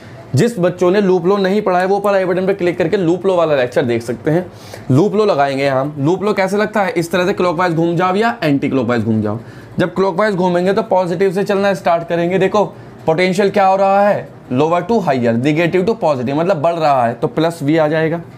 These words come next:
लिखेंगे applying loop law, applying loop law in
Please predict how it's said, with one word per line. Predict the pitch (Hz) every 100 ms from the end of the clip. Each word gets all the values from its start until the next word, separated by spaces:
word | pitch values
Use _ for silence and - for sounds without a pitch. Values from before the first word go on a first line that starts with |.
| - - 123
लिखेंगे | 127 165
applying | 165 165 160 180 156
loop | 156 160
law, | 170 170 - - - - - - - -
applying | - - 151 147 143 170 - - - - - - - - - - - - - - - - - - - - -
loop | 110 110 131 170 - - - - - - - - - -
law | 117 139 123 151 - - - - - - - - - - - - - - -
in | 135